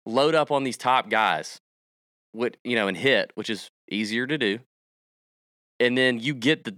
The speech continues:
the, the, you know, one or two six K guys right, or, like, a six K guy and a low seven K guy right, like,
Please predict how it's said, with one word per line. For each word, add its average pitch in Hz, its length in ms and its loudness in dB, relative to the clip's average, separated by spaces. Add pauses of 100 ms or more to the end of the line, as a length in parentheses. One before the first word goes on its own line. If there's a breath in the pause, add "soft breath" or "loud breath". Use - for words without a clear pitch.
the, 113 180 0
the, 107 160 -8 (140)
you 117 80 -4
know, 101 100 2
one 110 280 0
or 139 80 2
two 156 240 -2
six - 320 -2
K 156 180 2
guys 156 320 0
right, 170 280 0 (760)
or, 113 120 0
like, 107 200 2
a 95 60 -10
six - 300 -4
K 131 180 0
guy 135 280 4
and 120 100 -2
a 92 40 -2
low 101 280 0
seven 127 380 0
K 156 200 -2
guy 156 240 0
right, 165 240 -2
like, 85 180 -6